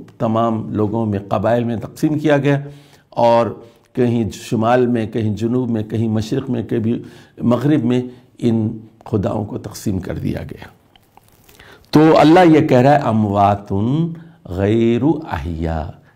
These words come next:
ये जो लात और मनात हैं, ये जो वद, सुवा, यगूस और यऊक हैं, जिनके तुमने बुत बना लिए, मरे हुए लोग हैं।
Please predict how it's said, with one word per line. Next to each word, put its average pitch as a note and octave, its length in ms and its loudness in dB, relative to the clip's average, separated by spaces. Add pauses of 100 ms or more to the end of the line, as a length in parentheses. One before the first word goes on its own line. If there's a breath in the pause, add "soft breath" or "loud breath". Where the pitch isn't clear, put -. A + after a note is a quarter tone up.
(160 soft breath)
ये A2 320 4
जो A#2+ 180 2
लात G2+ 500 2
और G2 120 -4
मनात F#2 540 -4
हैं, E2+ 400 -6 (360 loud breath)
ये A2+ 360 2
जो G#2+ 640 -2 (280 loud breath)
वद, G#2+ 360 2
सुवा, G#2 380 -2
यगूस G2 520 -6
और - 180 -8
यऊक G#2 380 -4
हैं, A#2 160 -4
जिनके B2 300 -2
तुमने C3 360 -2
बुत A#2 240 0
बना A2+ 320 -2
लिए, D#3+ 220 0
मरे A3+ 360 4
हुए B3 300 4
लोग A3+ 360 4
हैं। D#3+ 500 0